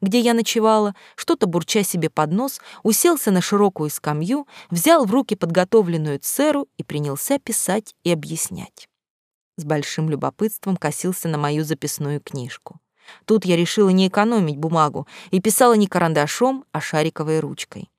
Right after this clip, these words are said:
Это то, что пригодится всегда. Словарь я уже не вела, запоминая язык в разговорах, но название и начертание цифр мне боязно было забыть. Слово можно и уточнить, а вот забытую цифру можно узнать только в городе.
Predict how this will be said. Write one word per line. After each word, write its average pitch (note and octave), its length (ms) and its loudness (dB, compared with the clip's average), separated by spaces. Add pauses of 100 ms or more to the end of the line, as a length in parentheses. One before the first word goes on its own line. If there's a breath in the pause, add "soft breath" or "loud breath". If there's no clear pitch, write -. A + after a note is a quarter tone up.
(280)
Это D3+ 220 -4
то, A#3 160 2
что - 180 -4
пригодится D#3 560 -2
всегда. - 520 -8 (380)
Словарь E3+ 420 4
я F#3 140 4
уже F#3 160 2
не G3 140 4
вела, G#3+ 360 2 (240 loud breath)
запоминая F3+ 540 4
язык E3+ 400 0
в - 40 -2
разговорах, E3 720 -2 (220)
но D3+ 140 -2
название D#3 580 0
и - 140 -2
начертание E3+ 640 0
цифр - 460 -4 (280 loud breath)
мне F#3 300 6
боязно F#3+ 480 4
было D#3 240 -2
забыть. D3+ 500 -6 (260)
Слово D#3+ 360 2
можно F3 300 2
и - 20 2
уточнить, G#3 640 -2 (240 loud breath)
а D#3+ 100 2
вот E3+ 140 4
забытую F#3+ 500 2
цифру C4 440 0
можно F#3 400 2
узнать F3+ 340 0
только C#3+ 320 -4
в C#3+ 80 -8
городе. C3+ 480 -10